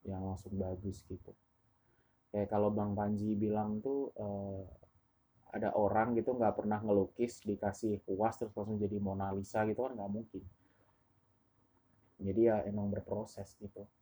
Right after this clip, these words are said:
Tapi, eh, gua nggak tahu kenapa gua takut sama hal itu gitu. Gua takut untuk berproses.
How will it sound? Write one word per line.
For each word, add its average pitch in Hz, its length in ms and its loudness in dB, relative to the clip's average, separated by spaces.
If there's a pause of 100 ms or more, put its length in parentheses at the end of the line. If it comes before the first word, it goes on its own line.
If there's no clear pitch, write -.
(300)
Tapi, 147 320 -2 (1120)
eh, 73 160 -4
gua 185 160 8
nggak 156 240 4
tahu 127 160 0
kenapa 104 320 2
gua 165 160 6
takut 139 320 -2
sama 107 320 -4
hal 101 240 -4
itu 113 320 -4
gitu. 101 160 -4
Gua 113 160 0
takut 110 240 -8
untuk - 160 -12
berproses. 101 960 -8